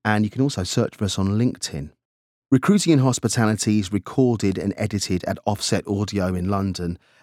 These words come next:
and is produced by Lorna Silvestri for caterer dot com.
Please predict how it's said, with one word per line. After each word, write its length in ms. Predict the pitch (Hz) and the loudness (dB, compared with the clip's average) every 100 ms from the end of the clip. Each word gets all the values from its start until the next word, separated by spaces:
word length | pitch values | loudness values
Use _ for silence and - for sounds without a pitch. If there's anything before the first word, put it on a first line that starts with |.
| - | -6
and 100 | 101 | -4
is 80 | 95 | -4
produced 380 | 104 127 113 - | -2 0 0 0
by 140 | 95 | 0
Lorna 260 | 104 117 104 | 2 2 0
Silvestri 680 | 101 92 117 - 101 87 - _ _ | -2 0 -2 0 -2 -2 -6 _ _
for 160 | 135 | 0
caterer 360 | 113 107 101 95 | 0 -2 -4 -4
dot 180 | 85 - | -6 -8
com. 340 | - 78 73 | -10 -10 -10